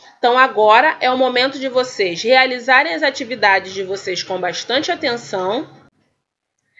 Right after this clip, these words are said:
E lembrando que qualquer dúvida, vocês podem estar indo no nosso grupo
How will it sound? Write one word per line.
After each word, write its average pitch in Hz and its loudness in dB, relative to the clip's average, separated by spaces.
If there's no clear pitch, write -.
E 226 -4
lembrando 214 2
que 262 -6
qualquer 302 4
dúvida, 247 -2
vocês 226 0
podem 277 4
estar 269 2
indo 180 -4
no 185 -6
nosso 269 0
grupo 233 0